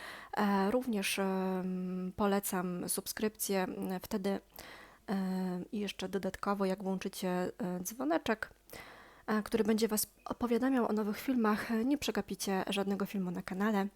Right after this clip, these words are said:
E, dla osób, które oglądają mnie po raz pierwszy,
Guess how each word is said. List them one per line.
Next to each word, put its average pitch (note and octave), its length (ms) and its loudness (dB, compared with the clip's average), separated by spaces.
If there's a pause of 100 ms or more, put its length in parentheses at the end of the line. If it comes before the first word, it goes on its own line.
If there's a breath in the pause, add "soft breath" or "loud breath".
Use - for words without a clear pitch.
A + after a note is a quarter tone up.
(880 loud breath)
E, G3+ 320 2
dla D4 220 6
osób, D#4+ 260 4
które G#3+ 180 2
oglądają G3+ 400 4
mnie F3+ 320 0
po - 80 0
raz - 180 2
pierwszy, G#3+ 680 4